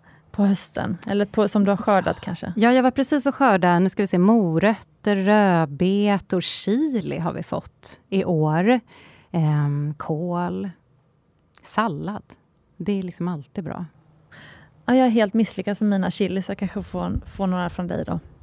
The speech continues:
Speaker 2: Ja, absolut.
Speaker 1: Okej, nummer, sista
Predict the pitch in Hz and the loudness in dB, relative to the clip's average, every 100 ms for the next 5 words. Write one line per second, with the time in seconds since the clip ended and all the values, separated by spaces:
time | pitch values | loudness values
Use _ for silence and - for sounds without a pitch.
0 | - 190 175 190 180 - 196 196 - - | -2 0 2 0 -4 -4 -2 -2 -4 -10
1 | - - _ - - 208 - - 285 339 | -20 -20 _ -12 -10 -10 -6 -4 2 2
2 | 302 302 302 - 370 - - | 4 2 2 2 0 0 -2